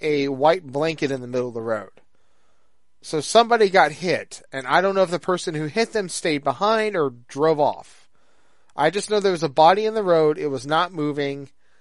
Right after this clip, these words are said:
and there was a, a white tarp over it. And when there's a white tarp over it,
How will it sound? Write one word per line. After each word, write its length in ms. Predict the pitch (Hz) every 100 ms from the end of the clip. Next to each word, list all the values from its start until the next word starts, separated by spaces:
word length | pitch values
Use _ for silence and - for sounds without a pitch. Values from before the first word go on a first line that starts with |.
| _ - - -
and 140 | 151 151
there 80 |
was 180 | 151 - - 139 -
a, 40 |
a 60 | 147
white 280 | 139 160 156
tarp 280 | 170 156 156
over 360 | 143 120 113
it. 100 | 104 -
And 180 | 135
when 120 | 147 151
there's 140 | 143
a 60 | 147
white 240 | 185 233
tarp 300 | - 202 -
over 360 | 185 175 160 160
it, 340 | 151 - -